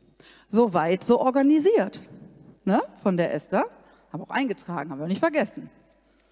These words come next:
Aber wisst ihr, was ich nicht gemacht habe? Ich habe nicht mit Gott darüber gesprochen. Jetzt könnt ihr ja sagen, „Ja, aber das gehört ja zu deiner Begabung, deiner Berufung.“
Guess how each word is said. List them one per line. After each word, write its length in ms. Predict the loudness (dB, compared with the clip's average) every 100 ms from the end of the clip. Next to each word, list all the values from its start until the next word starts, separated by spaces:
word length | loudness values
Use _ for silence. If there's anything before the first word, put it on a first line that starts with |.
| _ _ _ _ _ _ _ _ _
Aber 200 | -4 0
wisst 160 | 0 0
ihr, 80 | 2
was 180 | 0 2
ich 80 |
nicht 300 | 2 2 0
gemacht 420 | -6 -4 -4 -6 -12
habe? 340 | -12 -8 -8 -10 _ _ _ _ _ _ _ _ _ _ _ _ _ _ _ _ _ _ _ _ _ _ _ _ _ _ _ _ _ _
Ich 160 | -4 0
habe 180 | 2
nicht 320 | 2 2 0 -4
mit 140 | -2
Gott 180 | -2 -2
darüber 300 | -2 -2 -4
gesprochen. 580 | -8 -12 -16 -16 -16 -20 -20 _ _ _ _ _ _ _ _ _ _ _ _ _ _ _ _ _ _ _ _ _ _ _ _ _ _ _ _ _ _ _ _ _ _ _ _ _
Jetzt 160 | -6 0
könnt 140 | 0
ihr 60 | 0
ja 140 | 0
sagen, 240 | -2 -4 -4
„Ja, 420 | -2 0 0 0
aber 140 | -2
das 160 | -4 -2
gehört 200 | -2 -2
ja 80 | -4
zu 120 | -6
deiner 260 | -6 -6
Begabung, 640 | -6 -4 0 0 0 -2 0
deiner 220 | 0 0
Berufung.“ 520 | 0 0 0 -2 -12